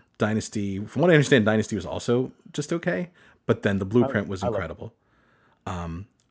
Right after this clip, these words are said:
Speaker 1: Blueprint two, I thought was probably Jay-Z at his rhyming peak,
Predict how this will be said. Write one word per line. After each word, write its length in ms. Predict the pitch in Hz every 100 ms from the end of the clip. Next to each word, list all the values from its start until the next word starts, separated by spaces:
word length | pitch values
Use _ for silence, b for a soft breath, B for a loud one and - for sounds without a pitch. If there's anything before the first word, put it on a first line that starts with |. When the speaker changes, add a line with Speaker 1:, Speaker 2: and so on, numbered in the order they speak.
| _
Speaker 1:
Blueprint 600 | 120 156 156 127 104 -
two, 600 | - - 214 135 104 107 b b b b _
I 100 | 127
thought 320 | - 123 107
was 220 | 110 104
probably 480 | - 120 113 117 110
Jay-Z 440 | 98 110 101 113 107
at 60 |
his 180 | 95 95
rhyming 480 | 101 104 110 104 92
peak, 540 | - - 113 139 -